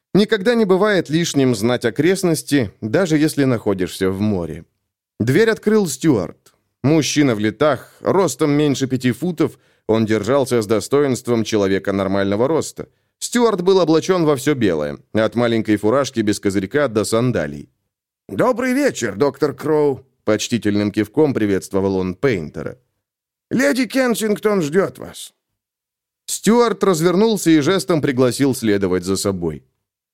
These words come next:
Пройдя через переднюю, Пейнтер очутился в гостиной. Просторное помещение было обставлено просто, но со вкусом. В углу стоял массивный старинный письменный стол, а рядом с ним открытые книжные шкафы.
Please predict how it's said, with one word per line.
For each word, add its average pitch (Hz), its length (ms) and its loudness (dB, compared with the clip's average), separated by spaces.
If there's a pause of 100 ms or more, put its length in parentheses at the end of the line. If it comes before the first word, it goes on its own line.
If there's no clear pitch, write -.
(280)
Пройдя 117 380 2
через 104 280 0
переднюю, 123 560 2
Пейнтер 160 460 0
очутился 139 580 2
в 104 80 -8
гостиной. 82 680 -4 (240)
Просторное 214 600 2
помещение 190 580 2
было 165 260 2
обставлено 151 600 0
просто, 180 540 -2
но 151 180 0
со 139 160 -2
вкусом. 78 500 -8 (340)
В 110 120 2
углу 139 260 0
стоял 92 340 0
массивный 120 640 0
старинный 113 480 0
письменный 104 540 0
стол, 170 400 0 (220)
а 139 120 0
рядом 185 260 2
с - 100 -6
ним 220 200 2
открытые 175 540 0
книжные 117 460 0
шкафы. 95 500 -8